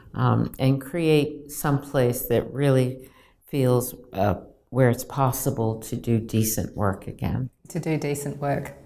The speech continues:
Speaker 2: again. So I, I think the, which leads me to the, to another excerpt that I found, um, uh, that resonated with me and with many of the managers that, that we work with in our programs is, uh, not despairing so much, but they really,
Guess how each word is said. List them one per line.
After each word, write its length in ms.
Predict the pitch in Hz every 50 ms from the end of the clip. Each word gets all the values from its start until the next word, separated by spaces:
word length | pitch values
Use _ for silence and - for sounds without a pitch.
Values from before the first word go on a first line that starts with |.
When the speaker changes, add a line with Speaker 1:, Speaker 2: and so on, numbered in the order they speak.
| - -
Speaker 2:
again. 460 | 156 151 - 147 147 147 151 156 156 - - - - _
So 160 | - - 170
I, 600 | 165 165 165 160 160 156 151 - - 165 165 156
I 160 | - 170 160
think 400 | 160 - 190 185 175 180 - -
the, 300 | - 151 147 143 143 131
which 280 | - 151 147 - - -
leads 260 | 151 151 156 156 -
me 120 | 147 139 135
to 120 | 139 139
the, 220 | 135 139 - -
to 180 | - - - 147
another 280 | 139 139 139 143 147 139
excerpt 440 | - 139 139 - - 143 143 139
that 100 | 139 131
I 100 | 131 131
found, 420 | 135 - 147 139 131 131 139 135 143
um, 280 | 135 123 127 131 131 135 - - - - - - - - - - - - - _ -
uh, 380 | 156 151 147 147 143 143 139 - - -
that 160 | 165 151 151
resonated 540 | 151 165 170 170 175 156 143 135 135 139 135
with 180 | 139 139 -
me 260 | 156 151 151 143 135
and 160 | 135 135 143 143
with 180 | 147 143 -
many 220 | 151 147 143 139 135
of 120 | 131 127
the 360 | - 135 131 131 131 127 - - - _ - - -
managers 600 | - 151 151 143 143 143 135 135 139 135 135 135
that, 340 | - 139 123 - - - -
that 120 | - 139
we 100 | 147 143 139
work 260 | 139 143 143 139 143
with 160 | 143 139 -
in 100 | 131 131
our 120 | 135 131 131
programs 680 | - - 139 143 151 147 147 127 127 123 123 147 - -
is, 240 | 131 135 131 -
uh, 200 | 135 135 131 131 135 - - - - - _ -
not 160 | 185 190 190 190
despairing 460 | 185 - - - 147 147 147 147 151
so 220 | 147 - 147 139
much, 320 | 139 139 135 139 139 - -
but 160 | 143 135 -
they 180 | 143 139 139 139
really, 420 | 143 151 143 139 139 139 139 -